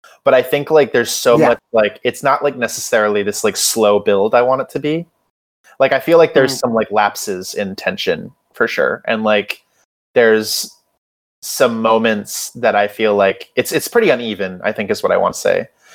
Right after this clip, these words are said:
Speaker 1: Like, there's, like, a couple, there's, like, a scene that's, like, really great, and then there'll be, like, stretches of time where, like, I'm either spending time with a character I don't think is interesting,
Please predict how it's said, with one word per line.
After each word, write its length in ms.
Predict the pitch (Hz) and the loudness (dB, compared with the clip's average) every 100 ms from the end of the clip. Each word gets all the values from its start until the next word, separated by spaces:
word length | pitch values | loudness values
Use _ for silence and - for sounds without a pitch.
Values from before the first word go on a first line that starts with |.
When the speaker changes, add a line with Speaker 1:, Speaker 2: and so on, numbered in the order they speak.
| - | -2
Speaker 1:
Like, 160 | 127 123 | 0 4
there's, 260 | 120 113 113 | 4 2 2
like, 340 | 110 - - - | 2 2 -6 -2
a 100 | 127 | -2
couple, 640 | - 147 131 120 110 110 _ _ | 0 2 4 6 4 0 _ _
there's, 220 | - 123 113 | -2 -2 0
like, 100 | - | -4
a 40 | |
scene 500 | - - 127 123 117 | -4 -2 -2 -2 -2
that's, 240 | 110 104 117 | -2 0 0
like, 160 | 98 110 | -2 0
really 220 | 113 104 | 0 0
great, 360 | 113 107 101 - | 2 2 2 0
and 140 | 104 | -2
then 80 | 101 | -2
there'll 120 | 98 | -2
be, 140 | 98 98 | 0 2
like, 180 | 98 - | 0 0
stretches 500 | - 101 - 98 92 | -2 -2 -2 -6 -6
of 120 | 87 | -6
time 400 | - 92 92 92 | -2 0 0 0
where, 160 | 90 90 | 2 2
like, 360 | 90 - - _ _ _ _ - | 2 0 -6 _ _ _ _ -6
I'm 180 | 117 110 | -2 0
either 180 | 104 104 | 2 0
spending 320 | - 107 107 | 0 -2 0
time 160 | 110 101 | -2 -2
with 100 | 101 | -4
a 60 | |
character 400 | - 104 101 110 | 0 0 0 2
I 40 | 101 | 2
don't 180 | 98 104 | 2 -2
think 100 | 107 | -4
is 60 | |
interesting, 760 | 107 101 101 - 101 95 92 | -4 -6 -8 -2 -2 -2 -6